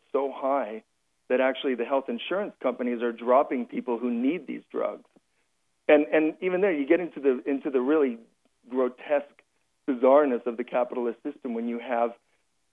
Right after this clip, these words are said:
you know, uh, basically you have healthcare <clears throat> industry and health insurance industry, both these two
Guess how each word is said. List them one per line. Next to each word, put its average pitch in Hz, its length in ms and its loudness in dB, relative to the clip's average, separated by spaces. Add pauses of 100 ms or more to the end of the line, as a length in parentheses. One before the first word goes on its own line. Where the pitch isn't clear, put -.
(240)
you 135 120 2
know, 127 380 6
uh, 135 420 2 (140)
basically 156 340 -2
you 131 100 0
have 127 140 0
healthcare 143 640 2 (160)
<clears throat> 202 760 4
industry 135 640 -2 (500)
and 143 360 4
health 196 260 0
insurance 135 500 -2
industry, 127 440 -4
both 139 380 4 (140)
these 127 140 -4 (180)
two 147 240 0